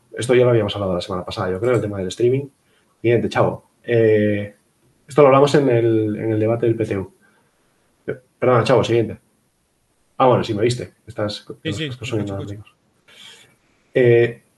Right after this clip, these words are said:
Speaker 1: <clears throat> el, el test de desync de la tres diecisiete. En la tres diecisiete cero hemos puesto eh, una actualización de la, de networking, ¿vale? Del, del, de las redes,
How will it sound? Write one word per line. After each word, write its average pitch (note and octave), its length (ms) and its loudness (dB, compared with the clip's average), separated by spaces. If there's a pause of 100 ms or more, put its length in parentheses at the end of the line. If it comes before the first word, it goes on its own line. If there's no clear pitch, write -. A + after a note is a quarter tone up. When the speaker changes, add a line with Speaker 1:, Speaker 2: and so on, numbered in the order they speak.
Speaker 1:
<clears throat> - 1300 -2
el, B2+ 400 6
el B2+ 180 2
test E3+ 240 4
de G3+ 100 10
desync D#3 360 4
de A#2+ 100 2
la A#2 100 4
tres C3 140 0
diecisiete. B2 500 0 (260)
En C3 100 0
la C3 80 2
tres E3 140 4
diecisiete F#3 260 4
cero F3+ 420 2
hemos C#3+ 240 0
puesto E3+ 540 0 (840)
eh, A#2 320 2
una D3+ 160 2
actualización D3 880 2
de A2+ 360 2
la, F#2+ 680 -4
de G#2 200 -6
networking, C#3+ 600 2
¿vale? B2 180 -4
Del, G2 400 -2
del, F#2+ 480 -12
de G2+ 120 -8
las G2 160 -8
redes, C#3 540 2